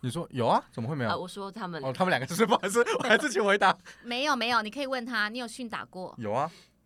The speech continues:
Speaker 1: 两千八百万次。
Speaker 3: 我们科普一下，我们向那个听众科普一下训打的意思。
Speaker 1: 就是视讯打手枪啦。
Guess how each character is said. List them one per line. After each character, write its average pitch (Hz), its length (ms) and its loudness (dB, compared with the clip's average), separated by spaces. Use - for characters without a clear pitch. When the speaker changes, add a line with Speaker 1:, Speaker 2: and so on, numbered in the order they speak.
Speaker 1:
两 110 140 -4
千 139 160 -8
八 135 140 -2
百 110 100 0
万 104 160 -6
次。 107 220 -14
Speaker 3:
我 247 80 -12
们 302 220 -6
科 440 180 -4
普 320 160 -6
一 247 60 -4
下， 311 220 2
我 240 60 -2
们 247 80 -4
向 381 180 -4
那 370 60 -6
个 330 80 -2
听 285 160 -4
众 302 140 -4
科 285 180 -4
普 220 160 -8
一 190 40 -8
下 220 180 -6
训 208 240 -12
打 170 180 -6
的 - 160 -10
意 170 240 -14
思。 - 200 -18
Speaker 1:
就 - 140 -14
是 143 160 -8
视 139 220 -6
讯 139 180 -4
打 110 200 -2
手 101 180 -4
枪 104 300 -6
啦。 101 160 -8